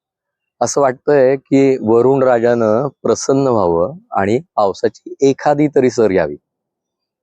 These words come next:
या वाक्यामध्ये मी तुम्हाला आजच्या देवतेविषयीची हिंट दिली. तुम्ही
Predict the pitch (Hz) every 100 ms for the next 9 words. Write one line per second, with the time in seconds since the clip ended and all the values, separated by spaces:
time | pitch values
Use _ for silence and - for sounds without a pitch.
0 | _ _ _ _ _ _ - 117 113 -
1 | 123 131 123 117 156 127 113 113 110 104
2 | 98 139 _ _ _ _ _ 107 98 _
3 | - 120 127 214 - 117 113 127 139 127
4 | - - 117 - 135 156 - 127 120 98
5 | 82 73 _ _ _ _ _ _ _ _
6 | _ _ - - _ _ _ _ _ _
7 | _ - 147 160 160